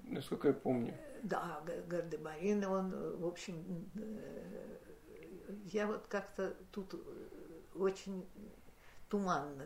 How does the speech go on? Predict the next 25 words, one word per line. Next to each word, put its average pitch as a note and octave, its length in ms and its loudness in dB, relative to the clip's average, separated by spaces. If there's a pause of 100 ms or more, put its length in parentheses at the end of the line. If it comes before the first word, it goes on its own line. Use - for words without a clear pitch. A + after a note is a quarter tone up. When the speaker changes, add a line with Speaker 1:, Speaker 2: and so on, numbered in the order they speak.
(100)
Speaker 2:
для D#3 120 -4
меня, D3+ 320 -6
когда F3 380 2
всё, - 260 -6 (140)
когда F#3 300 2
что F3 260 -2
происходило, D#3+ 840 0
потому D#3 380 -8
что - 220 -4 (600)
он, G3 300 2 (200)
э, E3 200 -8 (340)
похоже G#3 440 4
на E3 160 -2
то, A3+ 300 0
вот D3 220 0
это D#3 160 0 (320)
такой D#3 360 0
один D#3+ 280 2
из, C#3+ 160 -6 (380)
одна E3+ 280 0
Speaker 1:
Мгм. D#3 120 0
Speaker 2:
из D#3 100 -4
версий G#3 420 2
такая, G3 460 2
что E3 360 0